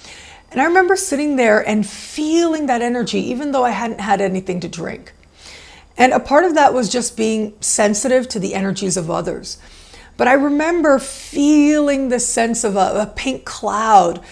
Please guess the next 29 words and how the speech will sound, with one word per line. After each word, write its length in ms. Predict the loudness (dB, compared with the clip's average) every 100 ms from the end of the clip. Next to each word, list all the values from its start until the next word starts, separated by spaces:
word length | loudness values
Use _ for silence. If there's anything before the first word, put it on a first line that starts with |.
| -20 -18 -10
rising 1040 | -4 0 0 0 2 4 4 2 -2 -2
high 320 | 0 0 0
with 300 | 2 0 0
this 180 | -4 -4
particular 720 | -8 -8 -6 -4 0 0 -2
energy 680 | -8 -4 0 0 -2 -4 -6 -12 -20 -20 -8
and 140 | 0 2
indulging 760 | 2 2 4 4 2 -4 -6
it, 360 | -8 -10 -12 -14 -18 -14
uh, 200 | -2 0 0
very 420 | -2 2 2 2
strongly. 640 | 0 0 0 0 -4 -4
And 140 | -4
so 360 | -2 2 2 0 -12 -20 -20 -20 -20 -20 _ _ _
no 440 | -2 2 6 6 4
one 320 | 2 0 -4 -2
at 380 | 0 0 -2 -8 -12
that 520 | 0 4 4 2 -4 -12 -8
group 520 | -2 0 0 -2 -6
gathering 680 | -2 2 2 0 -4 -6 -12 -18 _ -20 _ _
could 360 | -2 2 2 2
believe 640 | 0 0 0 0 -2 -6
that 140 | -2 0
I 60 |
hadn't 380 | 0 0 -2 -2
had 180 | -4 -2
anything 360 | -2 -4 -6 -6
to 80 | -6
drink. 440 | -6 -8 -10 -16